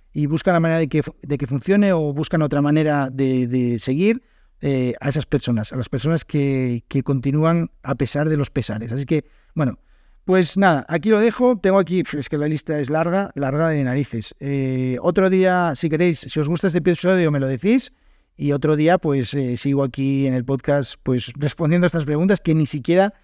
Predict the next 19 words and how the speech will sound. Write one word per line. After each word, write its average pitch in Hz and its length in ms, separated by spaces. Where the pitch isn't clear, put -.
sé 170 500
de, 143 240
de 139 140
qué 170 120
van. 180 180
Así 151 200
que, 165 260
bueno, 127 240
pues 123 240
está 135 220
chulo 156 400
este, 135 760
esta 139 160
especie 151 380
de, 143 240
de 127 120
juego, 165 360
no 147 100
sé. 185 240